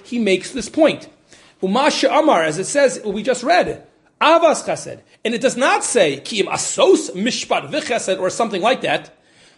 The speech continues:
The Navi Micha is teaching us something profound. And that is that even though, he says,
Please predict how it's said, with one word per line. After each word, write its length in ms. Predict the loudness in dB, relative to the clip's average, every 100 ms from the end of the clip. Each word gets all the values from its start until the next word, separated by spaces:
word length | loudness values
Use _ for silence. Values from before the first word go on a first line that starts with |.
| _
The 80 | -6
Navi 460 | 0 2 2 0 -2
Micha 360 | -2 2 0
is 80 | 0
teaching 300 | -8 -10 -8
us 100 | -8
something 240 | -6 -8 -6
profound. 640 | -6 -4 -4 -4 -10 -20 _ _ _ _ _ -20 -10
And 180 | -6 0
that 260 | 2 2 2
is 420 | 0 0 -2 -12 -10
that 220 | -10 -8
even 340 | -6 -4 0 4
though, 200 | 4 4
he 120 | -2
says, 500 | -8 -10 -12 -20